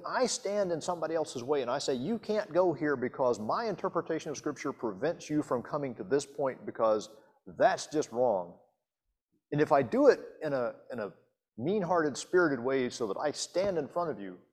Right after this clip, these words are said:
I am creating a logjam. I am creating a traffic jam that's gonna block up everything in the congregation. Because now people are gonna go, "Well,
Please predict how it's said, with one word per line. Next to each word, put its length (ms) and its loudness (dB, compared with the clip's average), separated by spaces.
I 180 -2
am 120 2
creating 380 -2
a 20 0
logjam. 500 0
I 80 -2
am 100 -4
creating 380 0
a 40 -2
traffic 400 -2
jam 220 -4
that's 120 -8
gonna 220 -2
block 320 0
up 240 6
everything 320 -2
in 60 -6
the 60 -6
congregation. 540 -6
Because 260 4
now 200 4
people 420 4
are 80 6
gonna 180 2
go, 80 4
"Well, 360 4